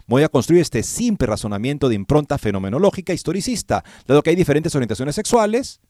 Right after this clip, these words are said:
en realidad solamente hay dos, entonces todas son moralmente válidas, dice el autor del Diario de los Obispos,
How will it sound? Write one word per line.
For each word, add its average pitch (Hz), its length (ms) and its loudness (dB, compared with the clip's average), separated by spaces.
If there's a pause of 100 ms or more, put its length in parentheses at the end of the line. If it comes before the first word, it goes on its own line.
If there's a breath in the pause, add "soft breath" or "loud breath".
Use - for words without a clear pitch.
(100)
en 92 120 -12
realidad 92 420 -6
solamente 87 580 -8
hay 165 60 -6
dos, 196 300 0 (240 loud breath)
entonces 190 360 -2
todas 269 300 6
son 226 120 0
moralmente 214 380 2
válidas, 226 420 4
dice 123 220 -2
el 117 60 -2
autor 117 460 4 (180 loud breath)
del 110 140 2
Diario 117 200 4
de 113 40 4
los 110 120 0
Obispos, 104 500 -2